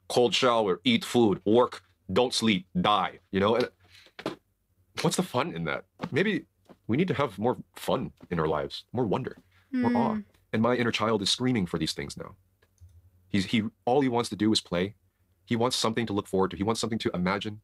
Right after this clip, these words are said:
Speaker 1: He wants a new world to jump in around and fight dinosaurs and go on spaceships and play with aliens. And that's exactly what he's gonna do.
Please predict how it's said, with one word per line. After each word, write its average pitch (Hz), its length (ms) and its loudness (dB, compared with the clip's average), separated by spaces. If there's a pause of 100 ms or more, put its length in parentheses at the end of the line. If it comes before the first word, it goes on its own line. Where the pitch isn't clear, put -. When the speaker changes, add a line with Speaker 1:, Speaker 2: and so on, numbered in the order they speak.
Speaker 1:
He 104 80 -2
wants 113 260 0 (520)
a 110 60 -2
new 110 140 2
world 101 400 2
to 87 80 -8
jump 101 260 -2
in 101 140 2
around 107 340 0
and 73 120 -10 (260)
fight 107 260 -4
dinosaurs 101 600 2
and 85 280 -4
go 113 160 2
on 98 60 0
spaceships - 520 -2
and 80 120 -8
play 110 140 0
with 92 120 -2
aliens. 104 460 -2 (400)
And 117 80 -2
that's 123 180 -4
exactly 98 300 -2
what 90 80 -2
he's 87 100 -6
gonna 78 140 -6
do. 78 160 -12